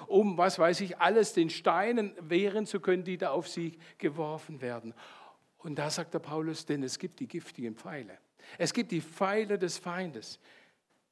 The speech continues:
Nämlich, die so aussehen, eines der wichtigsten Pfeile des Feindes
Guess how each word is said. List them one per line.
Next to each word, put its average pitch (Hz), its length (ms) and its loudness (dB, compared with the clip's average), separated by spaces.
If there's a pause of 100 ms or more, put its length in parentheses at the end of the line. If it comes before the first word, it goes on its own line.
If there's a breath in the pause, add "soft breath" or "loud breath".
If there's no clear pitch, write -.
(260)
Nämlich, 160 640 -8 (480)
die 156 100 -6
so 165 320 -6
aussehen, 156 640 -4 (920)
eines 135 320 -8
der 120 120 -10
wichtigsten 175 600 -10
Pfeile 147 460 -8
des 156 220 -12
Feindes 117 720 -12